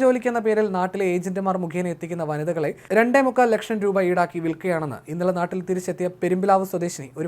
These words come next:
മാധ്യമത്തോട് വെളിപ്പെടുത്തി. കൂടാതെ ഓരോരുത്തർക്കുമുള്ള ശമ്പളമായി ഏജന്റുമാർ വലിയ തുക കൈപ്പറ്റുന്നുണ്ടെങ്കിലും തങ്ങൾക്ക്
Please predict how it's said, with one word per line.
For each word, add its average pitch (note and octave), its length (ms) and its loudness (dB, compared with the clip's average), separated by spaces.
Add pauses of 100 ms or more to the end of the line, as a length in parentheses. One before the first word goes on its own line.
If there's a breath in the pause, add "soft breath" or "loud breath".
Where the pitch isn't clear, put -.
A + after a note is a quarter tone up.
മാധ്യമത്തോട് D#3+ 460 -4
വെളിപ്പെടുത്തി. A#2 360 -14 (540 soft breath)
കൂടാതെ C#4 280 10 (160)
ഓരോരുത്തർക്കുമുള്ള A3+ 680 4 (100)
ശമ്പളമായി F#3+ 480 0 (120)
ഏജന്റുമാർ F3 400 -2 (120)
വലിയ F#3 280 -2
തുക F3+ 220 -2
കൈപ്പറ്റുന്നുണ്ടെങ്കിലും E3 760 -4 (380 soft breath)
തങ്ങൾക്ക് C4 320 2